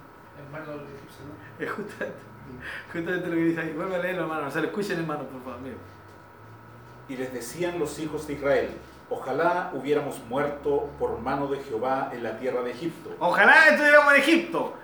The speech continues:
Speaker 2: ¿sí? Ya, sigue, hermano.
Speaker 3: Cuando nos sentábamos a las ollas de carne, cuando comíamos pan hasta saciarnos.
Speaker 2: Vale, te vamos por parte, ¿no? Miren la mentalidad del ingrato.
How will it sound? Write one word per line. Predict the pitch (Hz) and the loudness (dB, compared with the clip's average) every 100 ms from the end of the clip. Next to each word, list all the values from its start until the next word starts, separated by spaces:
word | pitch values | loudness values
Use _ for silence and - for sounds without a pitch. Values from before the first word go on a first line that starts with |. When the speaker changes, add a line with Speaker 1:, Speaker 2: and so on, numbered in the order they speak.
| - | -20
Speaker 2:
¿sí? | - 208 294 - - - - - - | 0 2 2 -4 -14 -20 -20 -20 -14
Ya, | 104 85 | -12 -12
sigue, | - 202 | -6 -4
hermano. | 117 - - - - - | -4 -10 -18 -20 -20 -8
Speaker 3:
Cuando | 123 120 | -6 -6
nos | 123 | -8
sentábamos | - 120 110 151 156 156 160 - - | -8 -10 -4 2 2 2 -4 -8 -8
a | 117 | -4
las | 113 - - | -4 -6 -4
ollas | 156 156 151 - | 2 4 4 -2
de | 135 | -8
carne, | 135 131 135 135 135 139 135 - | -2 0 0 -2 -8 -10 -12 -4
cuando | 123 120 117 - | -4 -2 -4 -2
comíamos | - 147 151 127 110 - | -2 0 -2 -2 -6 -4
pan | 147 - 151 | 0 0 0
hasta | 147 - - | -6 -6 -8
saciarnos. | - - - - - - 160 | -8 -6 -2 0 -2 -6 4
Speaker 2:
Vale, | 202 190 | 6 6
te | 160 | 4
vamos | 190 208 165 | 4 4 2
por | 139 | -2
parte, | 127 - | -6 -10
¿no? | - 117 - - - - - | -14 -14 -18 -20 -20 -20 -16
Miren | 135 170 214 | -8 -4 -2
la | 190 | -2
mentalidad | 160 131 - 139 127 | -2 -6 -6 -4 -2
del | 139 165 | -2 -2
ingrato. | 160 139 147 151 | -4 0 0 -2